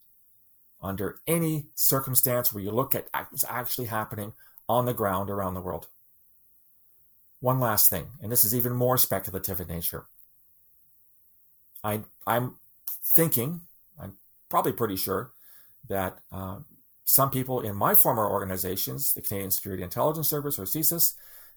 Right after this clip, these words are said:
and our sister service, or our partner service, the R C M P, the Royal Canadian Mounted Police,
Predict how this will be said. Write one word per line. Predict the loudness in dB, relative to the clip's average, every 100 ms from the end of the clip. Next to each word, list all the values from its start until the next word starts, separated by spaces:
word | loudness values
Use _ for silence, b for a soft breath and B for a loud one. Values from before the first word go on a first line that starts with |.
| -8
and | -4
our | 2
sister | 2 2 0
service, | 0 -2 -2 0 0
or | -2 -6 -10
our |
partner | -2 0 2 0
service, | 0 0 0
the | 0
R | 0
C | -2 -4
M | -6
P, | -4 -4 -4 B B B -16 -10
the | -6
Royal | -2 -2
Canadian | -2 -6 -6
Mounted | -6 -6 -8
Police, | -6 0 2 2